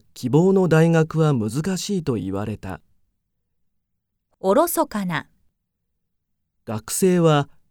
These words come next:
Speaker 1: 勉強をおろそかにしてはいけない。
Speaker 2: 可能。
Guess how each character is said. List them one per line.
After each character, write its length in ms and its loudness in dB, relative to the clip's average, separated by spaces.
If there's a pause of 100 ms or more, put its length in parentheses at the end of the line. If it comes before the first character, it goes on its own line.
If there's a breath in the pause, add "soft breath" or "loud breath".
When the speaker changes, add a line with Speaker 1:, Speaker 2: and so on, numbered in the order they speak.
Speaker 1:
勉 300 4
強 340 4
を 160 4
お 60 2
ろ 100 2
そ 140 0
か 140 0
に 140 0
し 60 -12
て 120 0
は 160 -2
い 120 -10
け 180 -8
な 160 -4
い。 140 -8 (1500)
Speaker 2:
可 200 0
能。 440 -2